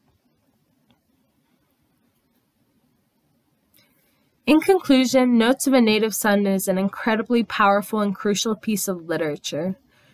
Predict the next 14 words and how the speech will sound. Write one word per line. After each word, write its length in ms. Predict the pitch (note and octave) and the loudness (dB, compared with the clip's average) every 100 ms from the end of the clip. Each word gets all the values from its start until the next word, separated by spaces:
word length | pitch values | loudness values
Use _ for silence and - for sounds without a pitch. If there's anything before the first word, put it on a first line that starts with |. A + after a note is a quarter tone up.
| _ | _
Through 160 | B3 G#3 | -2 0
Baldwin's 600 | A#3 B3+ C4+ D#4 D#4 - | 4 4 4 2 0 0
eyes, 540 | G3+ F#3+ G3 G3 - | 2 2 0 -4 -8
it 80 | G#3 | -4
examines 560 | G#3+ - G#3+ G#3+ G#3 G3+ | -4 -2 -2 -2 -4 -2
racism 680 | G3+ G3+ A#3 G3+ A3 G#3+ | -2 -2 -4 -4 -4 -2
in 120 | G3+ | -2
America 580 | F#3+ F#3 F#3 F#3+ A3 A3 - | -2 -2 -4 -4 -6 -6 -4
and 200 | G3+ F#3+ | -4 -2
Europe 400 | E3 D#3+ D#3 - | -4 -4 -8 -6
in 180 | F#3+ F#3+ | -2 -2
the 60 | F#3 | -2
mid-twentieth 720 | F#3+ F#3+ - F#3 F3+ E3+ G3 | -2 -4 -6 -6 -6 -8 -10
century. 640 | - D#3 D#3+ - D3 F3+ | -6 -6 -8 -12 -12 -14